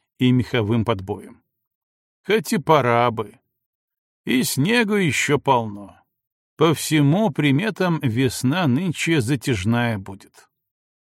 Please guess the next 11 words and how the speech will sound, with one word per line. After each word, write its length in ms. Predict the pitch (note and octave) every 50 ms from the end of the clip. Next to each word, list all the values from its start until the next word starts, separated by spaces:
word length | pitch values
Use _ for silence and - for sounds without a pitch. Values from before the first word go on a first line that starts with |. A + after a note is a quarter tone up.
| _ _ _ _ _ _
То 300 | - E3 A3+ A#3+ A#3 G#3+
нам 340 | G3+ G#3 G#3 G3+ F3+ D#3 D3+
на 200 | F#3 G#3+ G#3+ F#3+
руку, 360 | D3+ - - - F2+ - - _ _ _ _ _ _ _ _ _
а, 320 | - C3 E3+ A3 B3 G3+ - - _ _ _
Афанасий, 760 | - D#3 D3 - F#3 G3 G3 E3 A#2 E2 - - - - - _ _ _ _ _ _
не 260 | - C3+ C#3+ D3 C#3+ C3+
так?» 480 | - C#3+ E3+ G#3+ G#3+ - - - - _ _ _ _ _ _ _ _ _ _ _ _ _ _ _ _ _ _ _ _ _ _ _ _ _ _ _ _ _ _ -
«Нам-то 680 | A#2 A#2 B2 C#3+ F#3 A3 A#3 A3+ G#3 C#3+ - G3 F#3+
на 340 | D3 B2+ A#2+ B2+ D#3 E3+ E3
руку», 480 | E3 D#3+ C3+ - - F3 D#3 A#2+ -